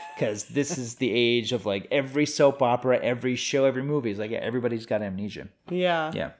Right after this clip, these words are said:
Speaker 1: Yeah. Um, so then he says, "Yeah, you know, Meryl's gonna be leaving the show, and,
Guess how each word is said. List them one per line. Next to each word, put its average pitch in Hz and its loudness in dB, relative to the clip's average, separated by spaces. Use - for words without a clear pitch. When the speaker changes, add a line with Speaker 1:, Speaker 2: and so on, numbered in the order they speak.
Speaker 1:
Yeah. 147 -8
Um, 156 2
so 202 0
then 180 4
he 180 -2
says, 160 0
"Yeah, 151 2
you 151 0
know, 151 -2
Meryl's 147 -4
gonna 156 -4
be 156 -4
leaving 151 -4
the 165 -4
show, 147 -2
and, 139 -6